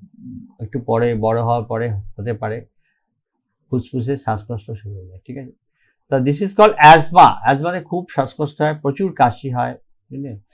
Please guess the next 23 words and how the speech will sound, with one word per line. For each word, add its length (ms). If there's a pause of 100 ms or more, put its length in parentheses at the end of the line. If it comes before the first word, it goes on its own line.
(400)
তো 140
অ্যাজমায় 480
continuous 640
যদি 380
effect 420
হয়, 140
অ্যাজমা 320
হাঁপানি 340
তার 200
effect 340
হয়, 240 (240)
has 120
affected 500
his 180
health, 340 (480)
কিন্তু 140
তাতে 280
তার 260 (600)
শরীরের 560 (420)
স্বাস্থ্যের 460
খুব 260
ক্ষতি 300
হয়, 160